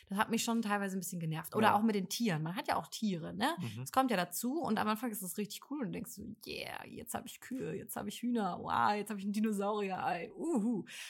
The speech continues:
Speaker 1: Aber im Endeffekt bringt's dann doch nicht so viel Abwechslung ins Spiel oder nur so 'n, so 'n kurzen Erfolgs- oder Motivationsschub.
Speaker 2: Mhm.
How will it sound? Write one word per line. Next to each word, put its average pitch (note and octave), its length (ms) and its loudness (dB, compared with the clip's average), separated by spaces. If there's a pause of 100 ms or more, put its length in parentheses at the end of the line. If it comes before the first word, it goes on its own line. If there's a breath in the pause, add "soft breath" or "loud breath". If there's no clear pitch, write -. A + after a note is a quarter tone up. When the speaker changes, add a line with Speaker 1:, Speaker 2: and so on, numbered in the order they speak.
(160 loud breath)
Speaker 1:
Aber A3+ 200 12
im G#3+ 80 4
Endeffekt B3 640 2 (520 soft breath)
bringt's C4 340 4
dann A3 140 8
doch A3 160 6
nicht A#3+ 240 6
so A3+ 260 6
viel F#3+ 180 -2
Abwechslung E3+ 560 -2
ins F3 140 -2
Spiel G#3 180 2
oder A3+ 180 8
nur A3+ 160 8
so A3+ 100 4
'n, A3 140 8
so F#3+ 120 2
'n G3+ 100 6
kurzen A3 760 4
Erfolgs- G3+ 560 2
oder F#3+ 120 4
Motivationsschub. G#3 1400 2
Speaker 2:
Mhm. A#2+ 300 -4